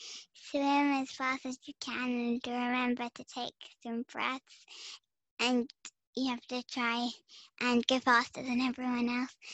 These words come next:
And in boxing, you have to, um, you have to try and punch someone down to the floor, and then,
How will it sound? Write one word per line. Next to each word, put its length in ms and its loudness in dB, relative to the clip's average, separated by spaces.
And 240 6
in 140 4
boxing, 960 2
you 240 4
have 360 2
to, 440 2
um, 240 -2
you 80 -4
have 180 -6
to 100 -10
try 320 0
and 280 0
punch 560 -2
someone 540 -2
down 460 6
to 120 -2
the 120 -4
floor, 480 6
and 200 10
then, 300 10